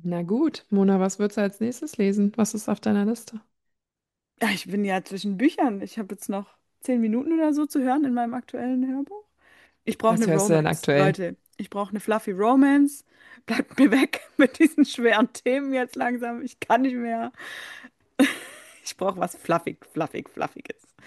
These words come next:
Speaker 2: Weil ich hab jetzt Alchemist gelesen, dann haben wir Secret Haven gelesen, was ja eine Romance ist, aber die hat auch von Catherine Cowles ja auch, also es ist ja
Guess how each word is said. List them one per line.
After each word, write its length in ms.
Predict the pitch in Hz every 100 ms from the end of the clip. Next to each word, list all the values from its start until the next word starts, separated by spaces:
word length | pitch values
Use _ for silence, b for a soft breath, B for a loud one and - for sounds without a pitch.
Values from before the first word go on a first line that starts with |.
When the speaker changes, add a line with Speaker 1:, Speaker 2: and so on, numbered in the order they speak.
| B B B -
Speaker 2:
Weil 160 | 170
ich 100 | 170
hab 100 | 185
jetzt 200 | 170 -
Alchemist 560 | 202 247 269 226 214 -
gelesen, 400 | 196 190 196 196
dann 160 | 170 190
haben 140 | 180
wir 100 | 175
Secret 340 | 180 175 156
Haven 340 | 196 214 233 233
gelesen, 360 | 220 196 208
was 180 | 180 180
ja 60 | 170
eine 120 | 170
Romance 480 | 170 170 165 160 -
ist, 260 | 226 247 -
aber 220 | 175 170
die 160 | 175
hat 160 | 180 -
auch 400 | - 214 233 - b b b b b _
von 220 | 202 190
Catherine 360 | 214 208 190 180
Cowles 460 | - 214 214 214 202
ja 240 | 185 - -
auch, 500 | 180 190 196 - _ -
also 180 | 170 170
es 60 |
ist 200 | - 180
ja 300 | 175 160 156